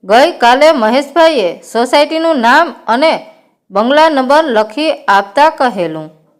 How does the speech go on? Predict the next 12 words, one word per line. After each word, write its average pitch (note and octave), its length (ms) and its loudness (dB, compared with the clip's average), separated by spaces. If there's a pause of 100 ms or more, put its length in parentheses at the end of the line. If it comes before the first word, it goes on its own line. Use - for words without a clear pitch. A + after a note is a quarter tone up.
(680)
"મારો B3+ 340 2
ભાઈબંધ A#3 560 0
છે, E3 320 -6 (760)
વિધુર A#3 420 -2
છે, F3 440 -6 (200)
હવે C4+ 240 2
છ D#4 160 -6 (200)
મહિનામાં B3+ 800 -2 (600)
નોકરીમાંથી D4+ 680 0
નિવૃત્ત C4+ 540 -4
થવાનો C4+ 500 0
છે. E3 420 -8